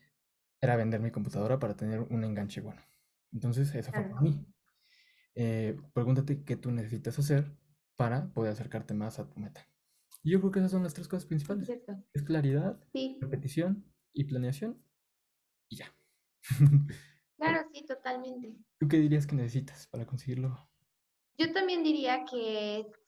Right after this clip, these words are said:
Speaker 2: es similar a lo que tú estás diciendo. Creo que siempre el primer paso es identificar qué queremos y tener esta claridad de la que estamos hablando.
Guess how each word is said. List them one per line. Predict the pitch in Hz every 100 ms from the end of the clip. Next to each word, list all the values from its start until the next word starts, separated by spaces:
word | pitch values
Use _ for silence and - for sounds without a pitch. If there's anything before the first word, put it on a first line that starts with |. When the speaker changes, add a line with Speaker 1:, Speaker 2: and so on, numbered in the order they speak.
| -
Speaker 2:
es | 269
similar | 302 294 240 220
a | 262
lo | 262
que | 226
tú | - 220
estás | - 226 226
diciendo. | 214 214 202 254
Creo | 254 247
que | 247
siempre | 247 240 240
el |
primer | - 208 208 202
paso | 208 202 220
es | 214
identificar | 220 214 196 196 202 196 220 220
qué | 240
queremos | 240 233 233 226 262 277
y | - 208
tener | 202 202 208 208
esta | 208 220
claridad | 220 208 196 190 190
de | 208
la | 196
que | 196
estamos | 190 196 202 202
hablando. | 185 202 202 240